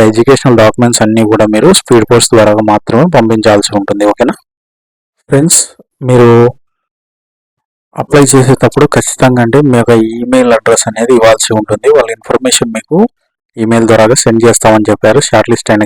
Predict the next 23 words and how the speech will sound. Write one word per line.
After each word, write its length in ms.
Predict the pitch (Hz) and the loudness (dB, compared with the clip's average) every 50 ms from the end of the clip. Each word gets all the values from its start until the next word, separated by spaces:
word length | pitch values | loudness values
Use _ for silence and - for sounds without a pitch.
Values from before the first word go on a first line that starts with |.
| - - | -2 -4
క్యాండిడేట్స్‌కి. 580 | 107 104 101 104 107 - - - - - 180 247 - _ _ _ _ _ _ _ _ _ _ - 123 | -4 -4 -4 -4 -6 -8 -10 -10 -8 -6 -4 -4 -6 _ _ _ _ _ _ _ _ _ _ -2 0
ఎవరైతే 340 | 113 120 123 131 120 - 151 131 | 2 4 4 2 2 2 2 0
అప్లై 220 | 113 - - 123 120 - | 2 2 2 0 0 2
చేయాలనుకున్నారో 800 | - 117 113 113 113 113 117 117 110 - 117 113 110 110 - 147 139 120 | 2 2 4 4 4 2 2 0 -2 -4 -2 -2 0 0 2 2 4 4
వారు 160 | 113 110 110 110 110 | 4 2 2 2 0
మాత్రం 200 | 110 - 131 143 - 117 | 0 0 -2 -2 -2 -2
ఖచ్చితంగా 360 | - - - - 120 120 135 131 | -4 -4 -2 -2 -2 0 2 0
ముప్పై 220 | 117 - - 123 113 113 110 - | 0 0 2 2 2 2 2 2
తే-, 80 | 117 110 107 113 123 123 117 117 - - - _ _ _ _ _ | 2 2 2 0 -2 -4 -6 -8 -8 -8 -12 _ _ _ _ _
క్షమించాలి, 440 | - - 117 110 104 110 104 123 180 170 123 | -10 -8 -6 -4 -2 0 0 0 0 0 0
నెల 120 | 113 113 110 113 123 | 0 2 2 2 2
రోజుల్లోపు 440 | 120 120 127 120 120 117 113 - - 151 | 4 4 4 4 4 2 2 2 2 2
ఈ 40 | 143 | 2
యొక్క 200 | 131 - 123 113 110 107 - | 2 2 2 2 2 2 2
జాబ్స్‌కి 320 | 110 107 107 - - - 104 | 2 0 0 0 -4 -6 -4
అనేది 260 | 110 117 131 151 170 175 160 - _ _ _ _ _ _ _ _ _ _ _ _ _ _ _ _ - 117 | -2 0 0 0 0 -2 -4 -10 _ _ _ _ _ _ _ _ _ _ _ _ _ _ _ _ -8 -6
అప్లై 200 | - - 127 117 - | -2 0 0 2 2
చేయాల్సి 280 | 120 110 113 110 - - 127 110 | 2 2 2 2 0 -2 -4 -4
ఉంటుంది. 280 | 107 107 110 123 165 196 190 - | -2 -2 -2 -2 -2 -2 -2 0
ఫ్రెండ్స్, 280 | 156 147 160 160 - - 117 113 107 107 - - - _ - - _ _ _ _ _ _ _ _ _ _ _ _ _ _ _ _ _ _ 123 117 | -2 -2 -2 -2 -2 -2 0 0 0 0 -2 -4 -8 _ -20 -20 _ _ _ _ _ _ _ _ _ _ _ _ _ _ _ _ _ _ -8 -4
ఎంప్లాయ్‌మెంట్ 440 | 113 127 139 139 143 139 139 135 123 | 0 2 2 4 4 2 2 2 2
నోటీస్ 260 | - - 131 - - 131 | 2 2 0 0 2 2
ద్వారా 220 | 120 113 117 117 | 2 4 4 4